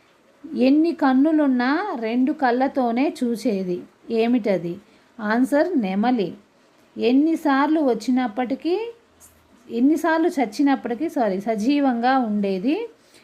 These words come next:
ఏమిటంటే ఆశ. ఎప్పుడు బయట చప్పుడు చేయింది ఏమిటంటే గుండె. చప్పుడు చేయంది ఏమిటంటే గుండె. ఎముక లేని పాము పంటలకు ప్రియుడు.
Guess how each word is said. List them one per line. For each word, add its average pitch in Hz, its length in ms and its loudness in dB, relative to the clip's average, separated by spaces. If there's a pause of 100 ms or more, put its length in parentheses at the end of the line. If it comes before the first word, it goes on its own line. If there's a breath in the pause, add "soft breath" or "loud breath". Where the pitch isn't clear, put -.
(140 soft breath)
ఏమిటంటే 220 640 0
ఆశ. 220 420 0 (920 soft breath)
ఎప్పుడు 330 800 0 (1300)
బయట 247 520 0
చప్పుడు 285 480 0
చేయింది 214 800 0
ఏమిటంటే 226 600 -4
గుండె. 220 440 -2
చప్పుడు 240 680 -4
చేయంది 247 760 0
ఏమిటంటే 233 400 -4
గుండె. 196 440 -4 (600 soft breath)
ఎముక 262 340 4
లేని 302 380 2
పాము 262 640 0 (120)
పంటలకు 294 500 -2
ప్రియుడు. 202 520 -2